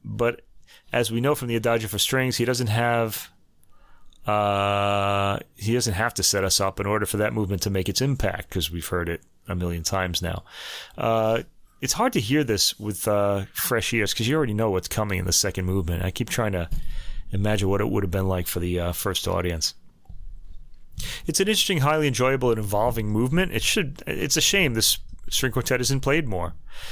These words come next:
Uh, I wish the quartet were played more for this reason, but I do have an issue with it, and we'll get to that in a second. Um, not with the first movement, though. Okay, second movement, Molto Adagio. This is the famous Ada-, work that was, um, later orchestrated for a string orchestra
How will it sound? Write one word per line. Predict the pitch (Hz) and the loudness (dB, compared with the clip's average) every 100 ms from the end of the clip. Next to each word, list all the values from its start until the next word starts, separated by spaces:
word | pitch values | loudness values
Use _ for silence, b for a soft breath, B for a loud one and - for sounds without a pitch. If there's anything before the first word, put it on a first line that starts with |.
| B B | B B
Uh, | - 117 - | -2 0 2
I | 131 | 2
wish | 147 | 2
the | - | 0
quartet | - 135 143 139 | 0 0 0 0
were | 131 | -2
played | - 131 | 0 0
more | 123 120 | 2 0
for | 110 | 0
this | 117 107 | 0 2
reason, | 123 117 95 82 B B | 2 2 0 -6 B B
but | 170 | 0
I | 180 | 2
do | 226 | 4
have | 170 151 | 4 2
an | 123 | 0
issue | 117 113 95 104 | -2 -2 -2 -2
with | 98 | 0
it, | 92 | 0
and | 95 95 | 0 -2
we'll | 98 | -2
get | 95 90 | -2 -2
to | 92 | 0
that | 95 | 0
in | |
a | 92 | 0
second. | - 101 - 95 B B B B - | 0 0 -4 -10 B B B B -2
Um, | 120 113 131 | 0 0 2
not | 151 160 | 0 2
with | 131 | 0
the | |
first | 127 110 101 | 0 0 0
movement, | 101 95 90 - | -2 -2 -2 -4
though. | - - B B | -8 -10 B B
Okay, | 160 151 120 | -4 0 2
second | - 202 165 | 2 2 2
movement, | 151 120 107 | 2 0 0
Molto | 131 147 131 | 0 2 2
Adagio. | 120 117 113 101 104 92 | 4 2 2 2 2 2
This | - 135 | 2 0
is | 120 | 0
the | 98 101 | -2 -2
famous | - 104 104 101 - | 0 0 0 0 0
Ada-, | 101 101 98 101 - - - - - | 0 0 2 0 -2 -4 -4 -4 0
work | 113 120 | 0 0
that | - 104 | 0 -2
was, | 101 101 | 0 0
um, | 95 95 | 0 0
later | 110 117 113 | 2 2 2
orchestrated | 113 117 - - 104 95 | 0 -2 -2 0 0 0
for | 98 | 0
a | |
string | 92 - 117 127 | 2 2 2 2
orchestra | 110 95 98 - 98 - | 2 0 0 0 0 -2